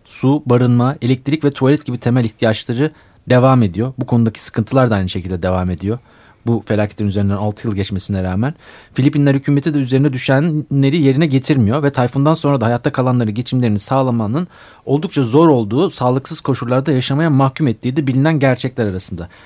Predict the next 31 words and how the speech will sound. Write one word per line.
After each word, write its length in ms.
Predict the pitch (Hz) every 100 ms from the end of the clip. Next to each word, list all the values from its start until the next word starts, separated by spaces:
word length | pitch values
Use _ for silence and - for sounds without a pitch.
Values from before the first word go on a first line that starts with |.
| _
Şimdi 340 | - 165 156 170
bu 80 |
konuyu 360 | 170 147 139 147
konuşmak 400 | 127 120 156 151
üzere 340 | 113 107 135 - - -
başlatılan 480 | 104 - 107 123 117
bir 80 | 113
kampanya 420 | 107 104 160 139
kapsamında 520 | 127 104 113 107 101
neler 240 | 95 123 151
olup 260 | 120 -
bittiğinin 320 | 110 - 101
aynı 180 | 117 131
zamanda 340 | 113 104 95 90
takibini 560 | - 123 123 110 107
yapmak 380 | 117 123 135 131
üzere 360 | 107 117 151 165 - - - - - - - - _ _ _ -
bir 140 | 156 151
konuğumuz 540 | 147 151 151 156 113
var. 380 | 131 160 - - - -
Göksu 460 | 120 135 - -
Öz 320 | 156 147 151 -
Ağısalı, 540 | 127 117 123 117 151 -
Uluslararası 440 | 110 - 123 117
Af 140 | 131 123
Örgütü'nün 340 | 117 113 139
Türkiye 340 | 131 123 131 127
Kampanyalar 600 | 110 107 123 113 110 107
ve 60 |
İletişim 400 | 120 110 - 113
Sorumlusu. 600 | 107 101 95 95 - 147